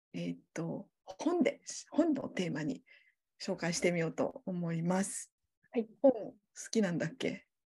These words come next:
Speaker 2: 大好きですね。
Speaker 1: 大好き。
Speaker 2: よく読みます。
Speaker 1: よく読みます。えーっと、
Speaker 2: <laughs>
Speaker 1: なんか本棚の写真のリンクを今ご紹介したんじゃないかと思うんですけど、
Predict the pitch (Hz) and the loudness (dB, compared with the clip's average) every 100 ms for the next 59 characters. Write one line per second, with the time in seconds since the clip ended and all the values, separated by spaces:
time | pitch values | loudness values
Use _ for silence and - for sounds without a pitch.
0 | _ _ - 202 - - 190 185 180 180 | _ _ -6 -4 -4 2 2 4 4 6
1 | 170 175 - _ _ _ _ _ _ - | 4 2 -8 _ _ _ _ _ _ 2
2 | 220 190 185 196 175 170 165 160 175 - | 2 4 4 6 6 8 6 2 -2 -10
3 | - _ _ - 208 214 196 185 180 175 | -20 _ _ -6 2 4 4 0 0 0
4 | 185 - - - - - - - _ - | -2 -8 -14 -20 -20 -20 -20 -20 _ -4
5 | 196 - - 180 180 175 - - - 185 | -4 -4 0 4 6 6 4 0 -4 -4
6 | 185 160 180 - - 320 294 262 - 190 | -2 -4 -4 -6 -6 -4 -4 -8 -12 -10
7 | - 190 240 240 196 180 190 202 190 190 | -6 4 10 10 8 4 2 2 0 0
8 | 190 196 196 190 196 185 185 190 180 160 | 2 2 2 2 2 2 2 2 2 2
9 | 180 180 175 185 - 185 170 175 180 175 | 0 2 0 0 2 0 2 0 0 0
10 | 175 175 170 - 170 185 180 156 | -2 -2 -4 -4 0 2 2 0